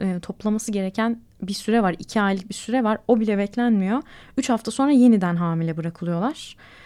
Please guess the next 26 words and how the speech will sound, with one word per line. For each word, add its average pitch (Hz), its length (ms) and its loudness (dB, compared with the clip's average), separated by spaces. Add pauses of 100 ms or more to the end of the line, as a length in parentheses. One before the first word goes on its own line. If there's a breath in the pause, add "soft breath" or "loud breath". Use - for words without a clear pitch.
(460 loud breath)
Ee, 196 380 -4
tabii 254 300 -2 (160)
süt - 360 -10
konusunda 247 460 2
beni 254 140 4
en 233 200 4
çok 196 160 -4
etkileyen 170 580 -4 (260)
şey, 220 420 -4 (140)
e, 175 400 -4
şu. 196 480 -2 (420)
Bir 220 200 2
hamile 226 420 2
inek 180 460 -6 (500)
dokuz 240 340 0
ay 190 280 0
yavrusunu 196 500 -2
karnında 202 520 0
taşıyıp, - 640 -10 (100)
evet, 170 300 -4
insanla 190 520 0
aynı 185 340 0
hamilelik 170 540 -4
süresi 165 320 -6
dokuz 185 260 -4
ay 185 180 -2